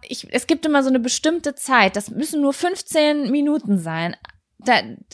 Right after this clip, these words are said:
dann hört das auf. Und dann, als ob mein Körper mir sagen würde, „Jetzt bin ich satt.“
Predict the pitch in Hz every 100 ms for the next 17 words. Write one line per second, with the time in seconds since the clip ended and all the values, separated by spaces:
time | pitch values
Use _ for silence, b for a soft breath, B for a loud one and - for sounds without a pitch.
0 | - 262 269 311 339 302 - 240 208 156
1 | 156 - _ B B B 226 254 254 247
2 | - - 311 277 285 285 277 247 233 254
3 | 285 285 262 254 226 247 262 - - 247
4 | 240 208 190 175 - -